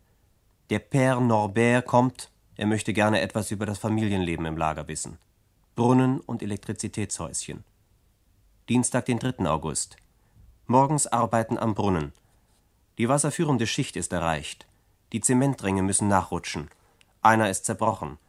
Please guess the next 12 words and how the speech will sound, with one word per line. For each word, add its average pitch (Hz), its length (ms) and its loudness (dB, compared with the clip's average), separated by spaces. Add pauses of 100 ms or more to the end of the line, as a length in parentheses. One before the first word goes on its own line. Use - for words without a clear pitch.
(340)
Gefahr 123 440 4
für 101 180 -2
den, 117 220 0
der 98 120 -2
unten 107 260 -2
im 95 100 0
Brunnen 95 280 0
arbeitet. 82 600 -6 (500)
Es 104 140 -4
ist 110 140 -6
sehr 117 220 2
heiß. 87 440 -2